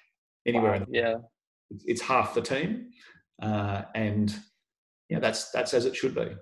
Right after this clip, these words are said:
Speaker 1: That's, that's why we can deliver features so quickly. That's why we can, uh, push out app releases every fortnight.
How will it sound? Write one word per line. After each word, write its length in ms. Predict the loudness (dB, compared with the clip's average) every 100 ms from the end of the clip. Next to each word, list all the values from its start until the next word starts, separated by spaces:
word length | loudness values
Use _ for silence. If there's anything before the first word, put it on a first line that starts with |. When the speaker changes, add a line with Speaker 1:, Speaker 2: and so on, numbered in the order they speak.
| -10
Speaker 1:
That's, 240 | -6 -6 0
that's 260 | 0 2
why 220 | 2 4 4
we 140 | 2
can 200 | 0 -2
deliver 300 | 2 2 2
features 520 | 0 -2 0 -2 -2
so 200 | -2 -4
quickly. 320 | -2 -4 0
That's 240 | -2 -2 -4
why 180 | -2 0
we 160 | 0
can, 420 | -2 -4 -2 -4 -6 _ _ _ _ _ _ _ -8
uh, 260 | -6 -6 -10 -14 _
push 220 | 0 2
out 160 | 0 0
app 180 | -2 0
releases 440 | 2 2 0 0
every 200 | 0 0
fortnight. 400 | 0 -2 -2 -8